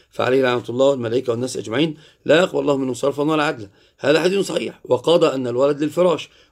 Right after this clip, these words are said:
وهو من الأحكام المجمع عليها أن الولد للفراش وللعاهر الحجر. فنحن نعلم أن من انتسب إلى غير الأب الذي هو صاحب الفراش فهو داخل في كلام الرسول،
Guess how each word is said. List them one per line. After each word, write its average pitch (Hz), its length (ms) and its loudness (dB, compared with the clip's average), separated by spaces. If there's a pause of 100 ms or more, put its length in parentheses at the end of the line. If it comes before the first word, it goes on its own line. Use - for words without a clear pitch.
وهو 127 160 2
من 147 120 0
الأحكام 156 400 -2
المجمع 147 340 0
عليها 139 360 0
أن 120 120 -4
الولد 123 260 -2
للفراش 123 400 0
وللعاهر 131 380 0
الحجر. 135 340 0 (540)
فنحن 151 260 0
نعلم 170 240 0
أن 143 160 -2
من 139 60 -4
انتسب 135 380 -4
إلى 127 100 -2
غير 135 160 -2
الأب 160 320 -4
الذي 123 260 -4
هو 127 180 2
صاحب 156 440 0
الفراش 170 500 -4 (320)
فهو 117 200 -2
داخل 120 260 -2
في 117 100 -8
كلام 131 280 0
الرسول، 147 360 -2